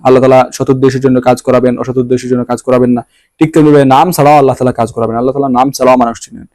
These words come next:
আসল হচ্ছে নিয়ত, ইন্নামাল আমালু বিন নিয়াত, সব কাজ নিয়তের উপর নির্ভরশীল, ওয়া ইন্নামা লিকুমরি মা নাওয়া। যে যেরকম নিয়ত করবে, সে সেরকমই প্রতিদান পাবে, ঠিক আছে? তো আপনার নিয়ত কি, আপনি কোন নিয়তে করতেছেন, কার জন্য করতেছেন, সেটা তো আল্লাহ তাআলা জানেন।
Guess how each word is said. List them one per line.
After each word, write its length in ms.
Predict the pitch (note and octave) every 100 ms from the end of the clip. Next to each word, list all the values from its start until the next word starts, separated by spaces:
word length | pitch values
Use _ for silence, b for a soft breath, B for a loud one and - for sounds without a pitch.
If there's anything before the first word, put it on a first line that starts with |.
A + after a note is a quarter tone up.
| _ _
আসল 180 | B2 D3
হচ্ছে 480 | C#3+ - - D3 -
নিয়ত, 340 | C#3 C3 D3+ D3+
ইন্নামাল 340 | C#3 C3 C3
আমালু 320 | B2 C3 C3
বিন 180 | C3 B2
নিয়াত, 280 | A#2+ B2+ C#3
সব 160 | - C#3+
কাজ 240 | C3+ A#2+
নিয়তের 280 | B2 B2+ D#3+
উপর 220 | D3 C3
নির্ভরশীল, 500 | B2 A#2 A#2+ - C#3
ওয়া 120 | A#2+
ইন্নামা 300 | A#2+ A#2+ A#2+
লিকুমরি 380 | A2+ C3+ C#3+ B2+
মা 220 | A#2+ A2+
নাওয়া। 240 | A2+ A2 A2+
যে 180 | B2+
যেরকম 340 | C3 C3+ C3+ C3+
নিয়ত 200 | B2+ C#3
করবে, 220 | D#3 E3
সে 180 | D#3+ B2+
সেরকমই 440 | B2 C#3 D#3+ F3 C#3+
প্রতিদান 360 | B2 A#2+ A2+
পাবে, 220 | A2+ A2 - _ _ _ -
ঠিক 80 | D3
আছে? 180 | - A2+ _ _ _ -
তো 60 |
আপনার 160 | C#3 E3+
নিয়ত 260 | E3+ F3 - _ _ F3
কি, 240 | - D3 D3+
আপনি 180 | C3+ D3
কোন 200 | D3+ F3
নিয়তে 220 | E3 D#3+
করতেছেন, 420 | D3+ D3+ D3 C#3+
কার 180 | C3 E3
জন্য 200 | E3+ D#3+
করতেছেন, 360 | C#3+ B2+ B2+ B2
সেটা 220 | C#3+ D3+
তো 80 | D3+
আল্লাহ 180 | C3 B2
তাআলা 160 | B2+
জানেন। 300 | A2 A2 B2